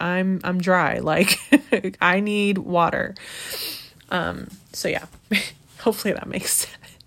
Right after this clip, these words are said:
sense. <laughs> Sorry, y'all. <laughs> Okay. I'm, I'm not, I'm not trying to be childish or laugh because it's silly. I just, I don't know.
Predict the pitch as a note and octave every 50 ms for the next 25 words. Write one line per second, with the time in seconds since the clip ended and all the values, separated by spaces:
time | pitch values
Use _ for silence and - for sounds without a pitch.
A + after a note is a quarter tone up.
0 | _ _ _ _ _ _ _ _ _ - G#3 G3 - _ - G#3 - _ _ _
1 | _ _ - - - - - - - - - - - - - - - A#1 A1+ -
2 | - - - - - - - - - A#3 G3+ G3 - - - - - - - -
3 | - - - - - - - - G3+ G3+ G3 G3+ G#3 G#3 G3 - - - - G3
4 | G3 G3 G3 E3+ F3 - F#3+ F3 F3 E3+ - - F3 E3+ E3+ E3+ E3+ - - F3
5 | F3 E3+ D#3+ E3 E3 - E3+ - - E3+ E3 E3+ E3 - - - E3+ E3 E3 E3
6 | E3 E3 D#3+ D#3+ - E3 D#3+ - - - - - - - - - - - - -
7 | -